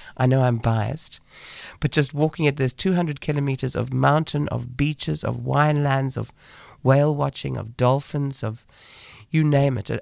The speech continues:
apart from all these beautiful little sacred sites that are all nestled in between. There's karamats, there's Buddhist tea houses, there's Catholic shrines, there's Khoisan sacred sites abundantly.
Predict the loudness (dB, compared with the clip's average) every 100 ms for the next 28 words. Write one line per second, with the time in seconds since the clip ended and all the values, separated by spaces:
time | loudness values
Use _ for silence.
0 | -6 -6 0 2 2 0 0 0 0 0
1 | -2 0 0 0 -2 -4 -4 0 -2 -2
2 | -6 -4 -2 -2 -4 -4 0 2 2 2
3 | 0 -2 -2 -4 -4 -2 0 -2 -2 0
4 | 2 4 2 0 -6 -6 -6 -6 -16 -20
5 | -20 _ 0 2 -2 -4 -2 0 2 0
6 | -2 -6 -6 -6 -2 -2 -2 -4 -6 -2
7 | 0 2 0 -4 -6 -6 0 0 2 0
8 | -2 -2 -4 -4 -8 -4 -2 -4 -8 -18
9 | -20 -20 -4 -2 4 4 4 0 -4 -8
10 | -12 -14